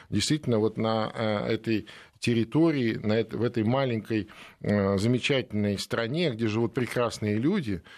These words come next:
э, построить хорошее, доброе, удобное для, в первую очередь, для всех жителей государства, своё собственное, суверенное, со своим, э, со своей миссией, э, в том числе.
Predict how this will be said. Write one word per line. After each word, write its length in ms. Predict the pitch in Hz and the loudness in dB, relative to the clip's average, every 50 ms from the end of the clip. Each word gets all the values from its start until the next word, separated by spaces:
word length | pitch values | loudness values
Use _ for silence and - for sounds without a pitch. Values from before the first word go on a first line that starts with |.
| - _ | -18 _
э, 140 | - - 185 | -4 -2 -2
построить 560 | - - 113 110 - - 156 175 170 143 - | -2 -2 -4 -6 -6 -4 -2 0 0 0 -2
хорошее, 540 | - 113 113 113 139 170 165 - - 113 101 | -4 -6 -4 -4 -4 -4 -4 -2 0 0 0
доброе, 600 | 85 92 117 135 151 143 135 120 113 98 95 - - - - - - - | 0 2 2 2 2 2 2 0 -2 -2 -4 -6 -8 -14 -20 -20 -6 0
удобное 880 | 156 147 131 117 123 165 185 185 170 135 117 120 113 107 101 92 87 80 | 0 0 2 2 4 6 6 6 6 4 2 0 0 0 0 -2 -4 -8
для, 360 | 82 101 110 120 110 98 95 85 - - _ _ | -6 -2 -2 0 0 -2 -4 -8 -14 -20 _ _
в 40 | - | 0
первую 320 | 143 143 131 120 127 139 | 2 2 2 2 2 2
очередь, 440 | 165 165 - - 135 110 98 92 - | 2 2 0 -2 -4 -4 -6 -8 -8
для 360 | - 107 117 120 117 110 101 | -4 -2 0 0 0 0 -2
всех 320 | - - - 143 127 92 | -2 -2 0 0 0 0
жителей 460 | 85 95 135 170 - - 131 107 110 98 | 0 0 0 0 0 -2 -2 0 0 0
государства, 800 | 87 117 - - 127 117 113 110 90 - - - - - 76 - | 0 0 -2 -2 -2 -2 -4 -4 -4 -6 -10 -14 -16 -16 -14 -10
своё 440 | - - 107 107 123 156 170 139 | -4 -2 0 0 2 2 2 2
собственное, 520 | - - - 143 151 147 - - - 104 95 | 0 0 2 2 2 2 0 -2 -4 -4 -2
суверенное, 680 | - - 120 123 120 104 113 123 143 143 123 113 98 85 | 0 2 2 4 4 2 2 2 2 0 0 -2 -4 -4
со 140 | - - 104 | -4 -6 -6
своим, 460 | - - 113 123 131 139 131 117 - - - - - - - - | -4 -2 0 2 2 0 0 -2 -6 -14 -16 -16 -18 -18 -10 -6
э, 480 | - 110 110 110 113 110 113 113 113 104 | -4 -2 0 0 2 2 2 0 0 0
со 120 | - 147 | 0 -2
своей 260 | - - 143 151 151 139 | 0 0 2 2 2 2
миссией, 600 | 123 139 180 190 - - - 160 120 92 76 87 95 - - - - | 2 2 2 2 0 0 0 0 0 -2 -2 -6 -12 -14 -16 -12 -6
э, 220 | - 104 101 101 95 | -2 0 2 0 0
в 60 | - | 0
том 180 | - 139 135 135 | -2 -2 -2 -2
числе. 520 | - 123 110 - - 156 175 151 107 - | -4 -6 -6 -2 0 0 2 2 0 -2